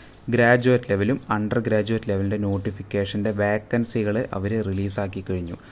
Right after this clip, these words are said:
നമുക്കറിയാം, എല്ലാ വർഷവും ഇനി മുതൽ നോട്ടിഫിക്കേഷൻ വരുമെന്നൊരു അപ്ഡേറ്റ് നിങ്ങളിലേക്ക് എത്തിച്ചതാണ്. പൊതുവേ നാല് വർഷം കൂടുമ്പോഴാണ് എൻ ടി പി സി ആയാലും ഗ്രൂപ്പ് ഡി ആയാലും ആർ പി എഫ് ഒക്കെ നാല് വർഷം കൂടുമ്പോഴാണ്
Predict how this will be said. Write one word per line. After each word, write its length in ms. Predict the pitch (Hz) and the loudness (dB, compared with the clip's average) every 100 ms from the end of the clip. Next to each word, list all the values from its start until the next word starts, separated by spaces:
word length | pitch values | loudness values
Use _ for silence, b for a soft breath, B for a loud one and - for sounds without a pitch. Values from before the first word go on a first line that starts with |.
| B B B - | B B B -2
നമുക്കറിയാം, 460 | 131 135 127 127 123 117 | 2 4 4 4 2 2
എല്ലാ 220 | 120 131 123 | 4 4 4
വർഷവും 380 | 117 - 123 117 | 2 2 2 4
ഇനി 80 | 113 | 2
മുതൽ 160 | 113 113 110 | 2 2 2
നോട്ടിഫിക്കേഷൻ 640 | 104 101 101 104 107 117 110 | 0 -4 -6 -2 0 0 -2
വരുമെന്നൊരു 400 | 104 101 104 107 | 0 -2 -2 -2
അപ്ഡേറ്റ് 360 | 98 95 101 107 | -4 -4 -4 -2
നിങ്ങളിലേക്ക് 400 | 101 98 101 98 95 | -2 -2 -2 -4 -6
എത്തിച്ചതാണ്. 440 | 95 101 98 104 101 | -6 -4 -2 -4 -2
പൊതുവേ 360 | 110 110 123 143 131 | 0 2 4 4 4
നാല് 260 | 110 117 123 | 4 4 4
വർഷം 260 | 117 - 120 110 | 2 0 -4 0
കൂടുമ്പോഴാണ് 600 | 107 104 104 104 101 123 - - | 0 2 0 0 0 -2 -4 -4
എൻ 100 | 101 107 | -2 0
ടി 80 | 117 - | 0 0
പി 100 | 117 110 | 0 0
സി 80 | 113 | -2
ആയാലും 240 | 104 104 113 101 | 0 0 0 0
ഗ്രൂപ്പ് 380 | 104 110 110 117 | 0 -2 -2 0
ഡി 60 | 113 | 2
ആയാലും 240 | 104 104 110 101 | 2 0 -4 -4
ആർ 120 | 101 110 | -2 -2
പി 80 | 117 | -4
എഫ് 100 | - 110 | -2 -4
ഒക്കെ 180 | 107 139 - 117 | -2 -4 -2 2
നാല് 220 | 120 131 | 4 6
വർഷം 220 | 123 - 123 | 4 4 2
കൂടുമ്പോഴാണ് 520 | 113 110 107 107 110 | 4 2 2 2 4